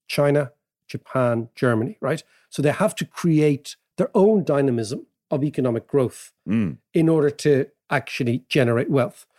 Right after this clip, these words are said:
Speaker 1: Whereas the Russians could kind of sit back and allow the oil price to rise. And basically, every time the price of oil rises,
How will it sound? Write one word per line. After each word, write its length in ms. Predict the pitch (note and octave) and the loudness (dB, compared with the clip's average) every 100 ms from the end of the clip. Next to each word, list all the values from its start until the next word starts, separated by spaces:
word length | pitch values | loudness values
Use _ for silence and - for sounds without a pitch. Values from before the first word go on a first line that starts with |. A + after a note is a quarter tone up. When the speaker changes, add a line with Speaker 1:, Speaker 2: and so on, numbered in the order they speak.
| _ | _
Speaker 1:
Whereas 160 | - A#2+ | -2 2
the 80 | C3 | 4
Russians 580 | F3+ B3 - F3 G3 - | 4 2 -2 -4 -6 -6
could 220 | C3 - _ | -8 -8 _
kind 120 | C#3+ | -6
of 60 | A#2 | -4
sit 300 | - A#3 - | -2 -2 -4
back 380 | G3 D3+ - _ _ _ _ _ _ | -6 -6 -14 _ _ _ _ _ _
and 140 | C#3+ C#3+ | -2 0
allow 300 | D3 E3+ F3+ | 2 2 0
the 140 | D#3 - | 0 0
oil 220 | D#3 D3 | 0 0
price 320 | - B2 - | -2 -6 -4
to 100 | B2+ | 0
rise. 480 | C3+ C#3 C#3 B2+ - _ _ _ _ | 2 2 2 0 -6 _ _ _ _
And 140 | B2+ B2 | -6 -2
basically, 500 | D3 C#3 D3 C#3 D3 | -2 -2 -4 -4 -2
every 160 | F3+ G#3+ | -2 -2
time 180 | D#3 B2 | -2 -4
the 40 | |
price 260 | - C3 C3+ | -4 -4 -2
of 120 | - | 2
oil 180 | G3 F3 | 2 4
rises, 500 | D3 C3+ B2+ C3+ | 2 0 -2 -6